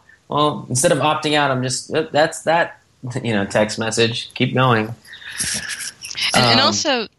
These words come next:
Speaker 2: oh, I was
Speaker 1: No, no,
Speaker 2: gonna
Speaker 1: go
Speaker 2: make the
Speaker 1: for it.
Speaker 2: point that it's also, you know, that human interaction point. So, again, you want it to grow and deepen over time. You don't wanna come out of the gate saying, you know, "Hey, I, you know, just met you and I love you and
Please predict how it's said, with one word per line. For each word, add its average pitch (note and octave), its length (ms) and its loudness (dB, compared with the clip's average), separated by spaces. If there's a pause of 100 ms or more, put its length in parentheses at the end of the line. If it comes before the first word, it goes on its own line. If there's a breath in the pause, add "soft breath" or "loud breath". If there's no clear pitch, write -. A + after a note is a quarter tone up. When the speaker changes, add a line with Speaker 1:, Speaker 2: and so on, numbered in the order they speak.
(140)
Speaker 2:
oh, C4+ 140 -2 (560 loud breath)
I A3+ 100 2
was D#4 80 6
Speaker 1:
No, D4 60 6
no, B3+ 60 4
Speaker 2:
gonna - 0 -
Speaker 1:
go - 20 2 (120)
Speaker 2:
make - 40 -6
the A3+ 80 -8
Speaker 1:
for G#3 40 -10
it. G#3+ 60 -10
Speaker 2:
point B3 260 2
that G#3+ 120 4
it's G#3 200 0
also, A3 520 2
you G#3+ 100 -8
know, G3 120 0
that G3 160 0
human A#3 320 -2
interaction G3 560 0
point. E3 380 -6
So, F3+ 320 2 (420 loud breath)
again, G#3 380 2
you F#3 100 -4
want G3 160 0
it - 80 -8
to - 140 -4
grow G3+ 440 0
and F#3 160 -6
deepen G#3+ 340 -2
over E3+ 200 -2
time. G3+ 320 0
You F3 60 4
don't F#3 140 2
wanna G3 120 2
come G3+ 300 -2
out G3 180 2
of F#3 80 0
the F3 60 -8
gate G3+ 400 0
saying, F3+ 320 -2
you F3 60 -2
know, D#3+ 180 -2
"Hey, G#3 340 2
I, E3 240 -2
you F3 160 -4
know, D#3 140 0
just G3+ 220 -4
met G3+ 200 2
you G3 240 4
and F3 100 0
I D#3 80 0
love F3+ 220 0
you F#3+ 220 2
and D#3+ 200 -4